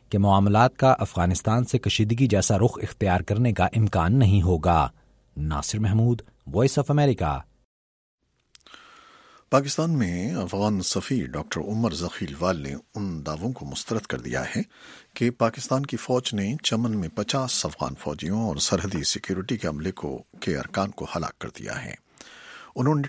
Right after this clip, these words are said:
Speaker 2: ٹویٹ پر اپنے پیغام میں کہا کہ پاکستان کو بھی جانی نقصان اٹھانا پڑا ہے اور یہ افسوسناک صورتحال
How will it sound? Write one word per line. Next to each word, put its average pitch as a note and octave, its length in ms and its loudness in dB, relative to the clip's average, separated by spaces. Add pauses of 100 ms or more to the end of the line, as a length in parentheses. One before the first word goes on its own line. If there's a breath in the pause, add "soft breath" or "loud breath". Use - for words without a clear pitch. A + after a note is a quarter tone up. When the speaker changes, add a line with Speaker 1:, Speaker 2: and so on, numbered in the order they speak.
Speaker 2:
ٹویٹ F3 200 2 (120)
پر F#2+ 140 0
اپنے G2+ 280 -4
پیغام F2+ 400 0
میں C#2+ 80 -8
کہا G#2 240 -2
کہ C2+ 280 -6
پاکستان F2 480 -4
کو - 200 -12
بھی F2 440 -2
جانی D2 240 -4
نقصان C#2 380 -4
اٹھانا C2+ 320 -8
پڑا B1 240 -4 (120)
ہے - 40 -4 (460 loud breath)
اور G2+ 120 -4
یہ G2+ 280 2
افسوسناک F#2+ 840 -4
صورتحال - 640 -10